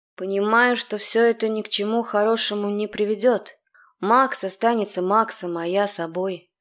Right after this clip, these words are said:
И чем ближе мы станем, тем сложнее будет потом. Такие разговоры в непробиваемой тишине, окутывающей только нас двоих,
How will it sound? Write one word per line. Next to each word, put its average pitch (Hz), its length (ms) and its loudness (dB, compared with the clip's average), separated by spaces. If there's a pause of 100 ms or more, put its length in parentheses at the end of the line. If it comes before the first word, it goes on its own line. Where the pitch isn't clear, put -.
(240)
И 180 140 -4
чем 214 400 2
ближе 220 400 4
мы 190 120 0
станем, 226 640 0
тем 190 260 -4
сложнее 202 720 2
будет 196 340 -4
потом. 208 520 -4 (460)
Такие 269 280 0
разговоры 254 500 4
в 220 80 0
непробиваемой 226 760 2
тишине, 220 640 0 (340)
окутывающей 214 680 0
только 226 440 2
нас 196 240 -2
двоих, 208 560 0